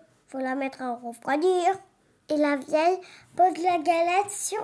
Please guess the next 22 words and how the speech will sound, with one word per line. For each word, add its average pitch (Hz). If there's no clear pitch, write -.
la 381
fenêtre. -
Au 320
bout 339
d'un 339
moment, 262
la 277
galette 330
commence 330
à 320
s'ennuyer. 339
Tout 381
doucement, 320
elle 320
se 320
laisse 339
glisser 330
du 320
rebord 349
de 349
la 311
fenêtre, 285